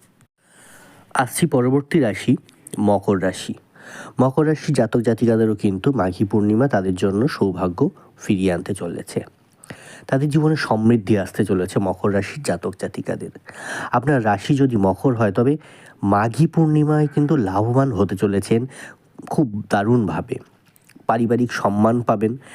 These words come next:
পরিবারে আপনার একটা সম্মানের জায়গা তৈরি হয়ে যাবে আস্তে আস্তে। সমাজে আপনার কাজ প্রশংসিত হবে, অর্থাৎ আমি যদি, আপনি যদি সামাজিক কোনো কাজকর্মের সাথে লিপ্ত হয়ে থাকেন বা জড়িত থাকেন,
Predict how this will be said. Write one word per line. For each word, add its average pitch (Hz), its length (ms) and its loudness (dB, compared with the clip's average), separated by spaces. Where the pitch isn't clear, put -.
পরিবারে 151 340 2
আপনার 151 260 2
একটা 147 200 0
সম্মানের 120 540 2
জায়গা 107 340 2
তৈরি 104 320 2
হয়ে 95 200 2
যাবে 92 200 2
আস্তে - 240 -4
আস্তে। - 340 -6
সমাজে 127 420 2
আপনার 135 300 2
কাজ 110 380 0
প্রশংসিত 107 560 0
হবে, 90 260 0
অর্থাৎ 117 280 -2
আমি 127 260 4
যদি, 143 220 0
আপনি - 340 0
যদি 143 180 2
সামাজিক 120 720 2
কোনো 135 200 2
কাজকর্মের 113 500 0
সাথে 107 240 -2
লিপ্ত 104 420 2
হয়ে 98 200 0
থাকেন 101 400 0
বা 127 60 2
জড়িত 117 320 2
থাকেন, 104 520 0